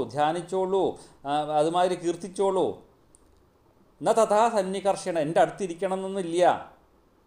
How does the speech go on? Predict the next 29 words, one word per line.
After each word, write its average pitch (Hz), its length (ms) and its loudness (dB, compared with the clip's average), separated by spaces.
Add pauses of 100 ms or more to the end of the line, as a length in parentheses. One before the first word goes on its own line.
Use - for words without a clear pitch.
(340)
നിങ്ങൾ. 147 240 -2 (720)
അതിനെ 170 300 0
വേണ്ടിയിട്ട് 196 640 0
നിങ്ങളിനി 170 440 -4 (420)
ഈ, 160 140 -6
ആ, 139 180 2
ത-, 143 140 -4
പ്രതിയാത 165 720 0
തഥോ 160 340 0
ഗൃഹാൻ, 127 380 -6
അതുകൊണ്ട് 156 440 -2
പ്രതിയാത 151 600 0 (120)
തഥോ 131 340 -4
ഗൃഹാൻ, 131 300 -4
പ്രതിയാത 135 440 -4
പറഞ്ഞാൽ 156 180 -2
തിരിച്ചു 151 280 -12
പൊക്കോളൂ, 123 460 -4 (240)
തഥോ 123 240 -6
ഗൃഹാൻ, 110 380 -6
നിങ്ങളുടെ 120 320 -4
ഓരോരുത്തരുടെ 143 640 -2 (360)
വീടുകളിലേക്ക് 110 920 -8 (300)
തിരിച്ചു 110 260 -16
പൊക്കോളൂ 107 720 -8
എന്ന് 107 240 -10
പറഞ്ഞിട്ട് 107 480 -4 (360)
ആ - 40 -12
ഭഗവാൻ 104 440 -6